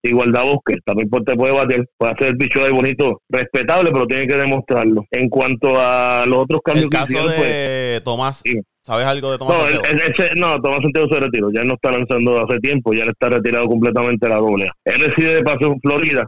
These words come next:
Speaker 1: pero él no va a lanzar más, más, ya no va a lanzar más pelota doble A. Y
Speaker 2: Ok.
Speaker 1: si lo vuelve a hacer, y si lo vuelve a hacer, pues va, tiene que ser con Ay Bonito. En cuanto a los demás jugadores, ellos traen a Elvis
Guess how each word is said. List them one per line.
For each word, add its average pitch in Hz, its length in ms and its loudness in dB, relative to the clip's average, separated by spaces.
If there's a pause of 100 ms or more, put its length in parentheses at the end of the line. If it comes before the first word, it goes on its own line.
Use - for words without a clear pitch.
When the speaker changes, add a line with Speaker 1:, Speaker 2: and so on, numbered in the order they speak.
Speaker 1:
pero 123 140 0
él 127 80 0
no 135 100 0
va 139 60 0
a 135 40 0
lanzar 135 220 0
más, 127 160 2
más, 120 340 2
ya 123 120 2
no 131 100 0
va 131 80 2
a 127 40 0
lanzar 123 200 -2
más 117 180 0
pelota 113 300 0
doble 107 320 2
A. 95 40 -4 (100)
Y 131 80 -2
Speaker 2:
Ok. 123 60 0
Speaker 1:
si 139 100 0
lo 131 160 2
vuelve 156 240 2
a 165 60 0
hacer, 180 240 0 (160)
y 123 120 -6
si 147 60 0
lo 127 100 2
vuelve 151 240 2
a 156 40 0
hacer, 170 200 0
pues 147 180 0
va, 131 460 0 (100)
tiene 135 180 -2
que 135 100 -2
ser 143 100 -2
con 131 160 0
Ay 123 80 0
Bonito. 107 400 -2 (240)
En 123 140 -2
cuanto 139 240 0
a 139 60 2
los 131 80 0
demás 135 220 0
jugadores, 175 420 4
ellos 160 100 0
traen 160 220 -2
a 156 240 -2
Elvis 147 180 0